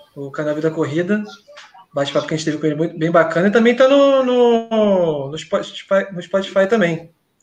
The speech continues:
A gente tem essa, essa, essa chiqueza aí também de ter um podcast. <laughs>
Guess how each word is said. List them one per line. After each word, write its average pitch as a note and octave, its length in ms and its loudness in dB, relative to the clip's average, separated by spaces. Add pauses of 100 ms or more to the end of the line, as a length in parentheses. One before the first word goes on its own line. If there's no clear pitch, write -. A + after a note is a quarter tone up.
(440)
A B2+ 120 -6
gente C#3+ 240 -4
tem F3 80 0
essa, F3+ 200 4 (100)
essa, E3 420 2
essa - 180 -8
chiqueza E3 440 -2
aí D#3 60 0
também D#3+ 220 0
de D#3+ 80 -6
ter E3+ 100 -4
um D#3+ 60 -4
podcast. F3 880 2
<laughs> - 240 -6